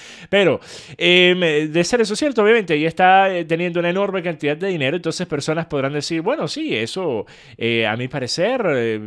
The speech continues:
hace que valga la pena cualquier tipo de críticas que ella pueda recibir", porque al fin y al cabo ella puede ir a llorar en su Lamborghini, ¿ok? Puede llorar en su Bugatti.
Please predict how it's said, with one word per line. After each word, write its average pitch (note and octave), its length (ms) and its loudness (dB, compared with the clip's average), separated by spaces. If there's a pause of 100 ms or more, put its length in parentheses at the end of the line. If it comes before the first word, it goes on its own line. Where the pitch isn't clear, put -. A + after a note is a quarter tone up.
(200)
hace C#3 280 -4
que C#3+ 120 -8
valga C#3+ 300 -2
la C3 140 -4
pena A#2+ 580 -2
cualquier A#2+ 380 -2
tipo C#3 200 -6
de B2 80 -2
críticas F3+ 460 -6
que C#3 80 -6
ella D#3+ 160 -2
pueda F#3+ 140 -2
recibir", A3 300 -8
porque F3 180 -6
al D#3 80 -6
fin A3+ 100 -8
y C4 60 -6
al B3+ 80 -8
cabo C4 200 2
ella G#3+ 160 0
puede A#3 240 -2
ir B3 140 -4
a A#3 80 0
llorar A#3+ 440 0
en A#3 200 -2
su A3 180 -8
Lamborghini, D#3 720 -4
¿ok? D3 220 -6
Puede G#3+ 300 -4
llorar A3+ 260 0
en F#3+ 120 -2
su D#3+ 160 -10
Bugatti. A#2 560 -6